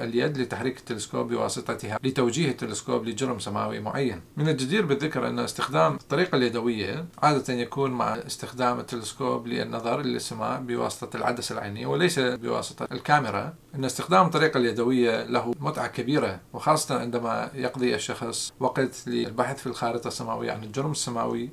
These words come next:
وثم توجيه التلسكوب بالنظر إلى السماء، وإن هناك لمتعة كبيرة عندما يجد الشخص الجرم السماوي باستخدام الطريقة اليدوية. وأنا أنصح بالابتداء بهذه الطريقة للمبتدئين في الاستمتاع بهواية الفلك. Optical تيوب أو الجزء البصري يتكون إما من العدسات أو من المرايا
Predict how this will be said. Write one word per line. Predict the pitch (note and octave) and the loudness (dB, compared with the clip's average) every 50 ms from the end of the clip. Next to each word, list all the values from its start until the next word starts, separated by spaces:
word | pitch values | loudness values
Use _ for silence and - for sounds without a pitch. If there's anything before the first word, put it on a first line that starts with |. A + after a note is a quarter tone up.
| - - | -6 -8
وثم | B2+ - B2+ B2+ B2+ A#2+ A#2+ | -6 -4 -2 -2 0 -2 -2
توجيه | A#2+ - A#2+ A2+ A2 D3 E3 D#3 | -2 -2 -4 -4 -2 -2 -2 -2
التلسكوب | D#3 - C3 A#2+ A#2 - - - B2+ B2 B2 B2+ C3+ - - - - | 0 0 0 0 0 -2 -2 -2 0 0 0 0 -2 -8 -14 -10 -4
بالنظر | C3 A#2+ A#2 A#2+ A2+ A#2+ A#2+ | -4 -2 0 0 2 2 0
إلى | A#2 A#2 A2+ | 0 0 -2
السماء، | G2+ - - A#2 A2 G#2+ G#2+ A2+ D#3+ - - - | -4 -4 -6 -4 -2 -2 -2 -4 -6 -8 -12 -8
وإن | - B2 B2+ D3+ D#3 | -4 -2 -2 0 0
هناك | E3+ B2 B2 C3+ C#3+ C#3+ C#3 - - | 0 0 4 4 4 4 4 0 -2
لمتعة | B2+ B2 C#3 D3+ C#3 - G2+ | -2 0 0 0 0 -2 -4
كبيرة | - - B2 B2 C#3+ C#3 A#2 | -2 -2 0 2 2 2 4
عندما | G#2+ G#2+ A2+ A#2 A2+ A2+ A2+ A2 | 2 2 0 -2 -4 -4 -2 0
يجد | A#2 A#2 A#2 A2+ G#2+ | 0 -2 -2 -2 -4
الشخص | G#2 G2 - C#3+ C3+ - A#2+ - - | -4 -4 -2 -4 -4 -4 -4 -4 -4
الجرم | A2+ G#2 G#2 B2 A#2+ A2+ | -6 -4 -4 -4 -4 -4
السماوي | G#2+ G2+ - A#2 A2 A2+ A2+ A2 A2 | -4 -6 -6 -4 -4 -2 -2 -2 -4
باستخدام | G#2 G#2 - - A2 - A#2+ A#2 A2 A2 | -6 -8 -10 -10 -10 -8 -6 -6 -6 -6
الطريقة | G#2 - A2+ G#2 G2+ - A2 | -4 -4 -4 -6 -4 -6 -6
اليدوية. | G#2+ G#2 G2+ G#2+ G#2 A2+ G#2+ G2+ F#2+ - - - - | -6 -4 -4 -4 -4 -6 -6 -6 -8 -10 -14 -10 -8
وأنا | A#2 A#2 A#2+ A#2+ C3+ | -4 -2 0 2 0
أنصح | D3 D3 - D3 B2+ - | 2 4 4 4 4 4
بالابتداء | B2 A#2+ A#2+ A#2+ A#2 A2+ A#2+ - - A#2 G#2+ C3 C3+ C3 | 0 0 2 2 0 -2 -6 -8 -8 -2 2 2 2 2
بهذه | B2 A#2+ A#2 A2+ G2+ A2+ | 2 2 0 0 -2 -2
الطريقة | G#2+ - - G#2+ A2 A2 - - A2+ G2+ G#2 A2 - - | -4 -4 -4 -4 -4 -4 -4 -4 -4 -4 -4 -6 -6 0
للمبتدئين | A#2+ A#2+ B2 B2 A2+ - B2+ G#2+ A2 A#2+ B2 A#2+ A2+ G#2+ A2 | 0 0 0 0 -2 -4 -6 -4 -4 -2 -2 -2 -4 -4 -8
في | G2 - - A2+ G#2+ G#2 G#2 G#2 | -10 -8 -6 -6 -4 -4 -4 -6
الاستمتاع | G#2+ - - - G#2 G2 - A2+ G#2+ A2 | -6 -8 -10 -10 -10 -4 0 0 0 0
بهواية | G#2+ G#2 G#2 G#2 G2+ G#2 G2 - - | 0 -6 -4 -4 -4 -4 -4 -6 -10
الفلك. | - - A2 G#2 - - - - - - - - | -8 -6 -6 -6 -6 -12 -20 -20 -20 -10 2 4
Optical | F#3 F3+ F3+ F#3+ F3 - F3 E3 D3+ | 4 4 4 2 0 2 2 2 2
تيوب | - D3+ D3 C#3+ C3 C3+ | 0 0 -2 0 0 2
أو | C3 C3 | 2 2
الجزء | B2 A#2+ A#2+ C#3 D#3 D#3+ C#3+ | 2 2 0 -2 -2 0 0
البصري | B2 A#2 A#2 A2 - - G#2+ G#2+ A2 B2+ D#3 - - | 0 0 -2 -2 -2 -4 -4 -4 -4 -6 -6 -6 -4
يتكون | C#3 C3+ C#3 - F3+ F3 D#3+ C#3+ D3 | -4 -4 -2 0 4 4 4 4 4
إما | C#3+ C#3+ C#3 C3 B2+ A#2+ | 0 2 4 4 4 4
من | A#2 A2+ A2 F#2 | 4 -2 -4 -4
العدسات | A2 A2+ A2 - A2+ A2+ A2+ G#2+ - A2 G#2 A2 A#2 - | -6 -6 -6 -6 -6 -6 -6 -4 0 0 0 0 0 -2
أو | - C#3 D3 | -2 -2 -2
من | D3 C3+ | 0 0
المرايا | B2+ A#2+ A2+ G#2+ G#2+ G#2+ G#2+ G#2+ G#2+ G#2+ G#2+ | 0 0 0 2 4 6 4 4 4 0 -2